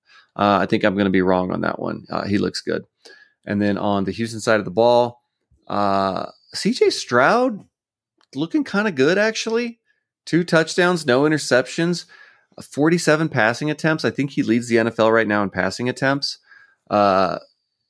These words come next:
if he's gonna throw the ball that much, that's gonna make him somewhat relevant, and it's definitely gonna make some of his wide receivers, like Nico Collins, who had a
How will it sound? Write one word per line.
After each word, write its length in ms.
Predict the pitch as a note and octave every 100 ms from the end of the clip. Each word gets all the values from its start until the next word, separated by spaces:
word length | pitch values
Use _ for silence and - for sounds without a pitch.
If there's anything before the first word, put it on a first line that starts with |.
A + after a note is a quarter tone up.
| _ _ _
if 120 | A#2+
he's 120 | - C#4+
gonna 240 | E4+ D#3
throw 260 | - C#3 D#3+
the 80 |
ball 220 | A2 B2 D3
that 160 | C#3+
much, 260 | A2 A2+ C#3+
that's 160 | D3+ -
gonna 140 | F#3
make 200 | E3 A#2+
him 240 | - C#3 D#3+
somewhat 340 | F#3 F3 C#3
relevant, 360 | E3 F3 F3 C3
and 60 |
it's 100 | A2
definitely 360 | F#2 B2+ D3+ D#3+
gonna 120 | C3+
make 300 | A#2+ A2 - _ -
some 200 | - B2
of 100 | G#2+
his 100 | F#2+
wide 220 | G#2+ G2
receivers, 480 | F#2 B2+ A2 G2+ G2
like 260 | G2 F2+ -
Nico 300 | G#2+ G2+ F#2+
Collins, 580 | - G2+ G2 F2+ F#2 - - - -
who 80 |
had 160 | G#2
a 80 | G2+